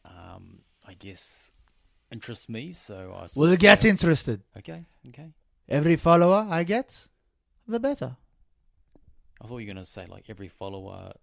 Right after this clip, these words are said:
Speaker 1: like, I was gonna get something from that. It, it sounded like what you
Speaker 2: Oh,
Speaker 1: were
Speaker 2: you'll
Speaker 1: going
Speaker 2: get something. You'll get quality content. You come and you see. Yeah, people with their hands out. What do you, you earn your stuff.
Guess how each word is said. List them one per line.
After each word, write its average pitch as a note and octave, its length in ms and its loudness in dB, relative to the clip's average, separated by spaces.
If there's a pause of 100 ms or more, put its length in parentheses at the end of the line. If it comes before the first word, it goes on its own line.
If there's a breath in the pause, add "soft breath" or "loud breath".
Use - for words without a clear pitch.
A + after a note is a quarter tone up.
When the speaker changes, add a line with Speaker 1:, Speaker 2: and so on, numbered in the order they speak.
(180)
Speaker 1:
like, F#2 260 -20 (680)
I G#2+ 40 -14
was G2 140 -16
gonna F#2+ 160 -14
get G#2 200 -14
something - 420 -20
from - 220 -20
that. F2+ 200 -20
It, G2 340 -20
it G2+ 200 -18
sounded F#2+ 300 -14
like F2+ 200 -18
what - 120 -16
you - 40 -18
Speaker 2:
Oh, F3 60 -4
Speaker 1:
were E3+ 80 0
Speaker 2:
you'll A3 200 4
Speaker 1:
going G#3 60 0
Speaker 2:
get C4 140 2
something. D3 400 2 (240)
You'll A3 120 2
get G#3+ 140 8
quality G3+ 380 10
content. G3 580 4 (400 soft breath)
You C4 160 6
come B3 220 6
and G3+ 100 6
you B3+ 100 8
see. C4+ 360 4 (920)
Yeah, A#2 140 -8 (100)
people A#2 260 -4
with A2 80 -6
their A2+ 140 -4
hands A#2+ 380 -2
out. A2+ 280 -4 (500)
What B2+ 100 -6
do A#2 80 -4
you, G#2+ 120 -4 (200 soft breath)
you F3 200 8
earn G#3+ 300 12
your F3 140 8
stuff. - 420 -2